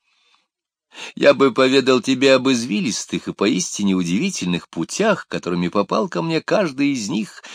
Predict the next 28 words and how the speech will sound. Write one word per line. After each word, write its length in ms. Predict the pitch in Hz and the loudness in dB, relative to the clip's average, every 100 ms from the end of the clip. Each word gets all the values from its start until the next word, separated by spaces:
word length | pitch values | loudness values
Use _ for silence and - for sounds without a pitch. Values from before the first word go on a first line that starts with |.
| - - | -16 0
но, 200 | 156 160 | 6 8
боюсь, 400 | 170 180 170 - | 8 6 4 6
рассказ 540 | 160 143 - 143 120 | 4 4 6 6 6
мой 200 | 131 123 | 2 0
задержал 520 | 104 113 110 98 107 | 2 2 2 4 4
бы 140 | 101 95 | 4 -2
тебя 340 | 101 92 87 | -2 -2 -2
до 120 | 85 | -2
утра». 380 | 85 82 - 82 _ _ _ _ _ _ _ _ _ _ _ _ | -4 -4 -8 -10 _ _ _ _ _ _ _ _ _ _ _ _
Нелетучий 680 | - 98 101 90 101 - 101 | -4 0 0 0 0 2 0
мышь, 320 | 101 147 160 | 2 0 -2
между 300 | 92 85 76 | -4 -4 -4
тем, 200 | 82 87 85 | -4 -4 -4
слез 340 | - - 80 | -6 -4 -4
с 80 | - | -6
хозяйского 580 | 82 78 80 - 85 82 | -6 -4 -4 -4 -6 -6
плеча 400 | 87 85 95 85 | -6 -6 -4 -2
на 140 | 82 | -2
лоток 500 | 85 82 87 78 - - - - - | -4 -6 -8 -8 -12 -20 -20 -20 -6
и 100 | 98 | -2
попробовал 560 | 117 117 185 185 190 | 0 0 0 0 2
укусить 480 | 185 - 175 196 170 | 2 0 -6 -6 -8
густо-вишнёвую 920 | 143 180 - 139 135 - 180 190 117 90 | -6 -6 -4 -4 -4 -2 -2 0 0 0
прозрачную 720 | 101 98 160 165 180 190 185 | -2 0 0 -2 -4 -4 -4
бусину, 520 | 117 87 - 90 85 - - - | -2 -4 -4 -6 -6 -10 -20 -18
показавшуюся 840 | - 92 98 147 - 90 85 - | -6 0 2 2 0 -6 -6 -6
ему 180 | 85 82 | -8 -8
съедобной. 680 | - - 110 95 82 87 | -10 -10 -4 -2 -2 -8